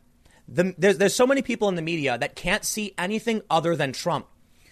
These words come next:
Or perhaps it's because they know that's their path to a click and a quick buck. Let's read the news. Before we get started, head over to timcast dot com slash donate if you'd like to support my work. There are several ways you can give. But the best thing you can do,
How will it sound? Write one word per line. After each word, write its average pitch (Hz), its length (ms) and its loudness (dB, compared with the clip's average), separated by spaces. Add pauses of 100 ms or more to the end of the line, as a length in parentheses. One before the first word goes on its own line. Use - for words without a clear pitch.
(160)
Or 180 100 2
perhaps 208 380 4
it's - 80 -18
because 196 320 0
they 175 140 2
know 196 180 2
that's 170 240 0
their 185 160 0
path 151 320 -2
to 160 120 -4
a 135 40 -2
click - 280 -6
and 127 100 -2
a - 20 -20
quick - 220 -6
buck. 113 360 -6 (840)
Let's 202 160 4
read 269 160 2
the 240 80 8
news. 196 240 4
Before 220 220 4
we 247 80 4
get 208 100 2
started, 156 400 4 (340)
head 226 140 6
over 247 160 6
to 208 60 2
timcast 180 420 0
dot 151 180 0
com 135 220 -4
slash 170 400 -2
donate 135 300 -2
if 135 100 -8
you'd 139 100 -6
like 147 200 4
to 170 80 -2
support 135 320 -2
my 117 100 -4
work. 180 240 2
There 147 100 0
are 143 40 0
several 151 260 2
ways 131 160 2
you 127 100 -10
can 123 80 -8
give. 196 240 0 (460)
But 170 100 -6
the 180 60 0
best 220 220 6
thing 247 100 2
you 240 80 2
can 196 140 0
do, 165 280 0